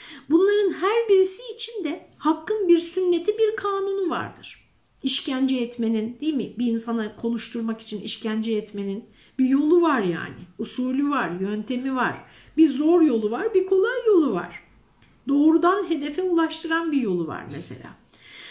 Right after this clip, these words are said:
Bunların her birisi için hakkın bir sünneti, bir kanunu vardır. Ona suluk eden doğru gayesine gider. Yani o, o iş için yaratılmış olan yola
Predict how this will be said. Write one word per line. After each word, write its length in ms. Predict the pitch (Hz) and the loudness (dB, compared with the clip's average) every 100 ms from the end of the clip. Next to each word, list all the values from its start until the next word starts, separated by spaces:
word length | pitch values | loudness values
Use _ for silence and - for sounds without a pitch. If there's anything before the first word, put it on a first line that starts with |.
| - | -6
Bunların 440 | 269 370 427 381 285 | 2 4 4 2 0
her 360 | 247 330 370 | 0 2 2
birisi 380 | 320 269 - 294 | 0 -2 -4 -6
için 180 | 247 262 | -4 -4
hakkın 480 | 269 254 262 349 294 | -2 -4 -2 -2 0
bir 100 | 240 | -2
sünneti, 480 | - 320 269 240 285 | -4 -4 -4 -2 -4
bir 160 | 262 | -4
kanunu 400 | - 208 196 175 | -4 -4 -4 -4
vardır. 300 | 165 185 208 151 | -6 -8 -12 -6
Ona 280 | 370 403 330 | -2 0 -2
suluk 440 | 294 359 403 359 | 0 2 4 2
eden 280 | 240 220 277 415 _ | 0 -4 -8 -10 _
doğru 540 | 453 453 359 302 262 285 | -2 0 0 -2 -4 -4
gayesine 600 | 381 349 277 262 - 349 | 0 0 0 -4 -6 -8
gider. 400 | 233 - - - _ - | -8 -12 -18 -20 _ -8
Yani 260 | 240 190 175 | -4 -4 -6
o, 160 | 262 254 - - - | -8 -8 -10 -14 0
o 240 | 349 381 | 2 2
iş 200 | 330 - | 0 -2
için 380 | 294 - 220 156 - _ _ | -6 -6 -6 -8 -14 _ _
yaratılmış 640 | 240 277 294 294 294 285 | 0 0 0 -4 -6 -6
olan 200 | 254 233 | -6 -4
yola 640 | 214 220 269 262 202 - | -2 0 0 0 -2 -6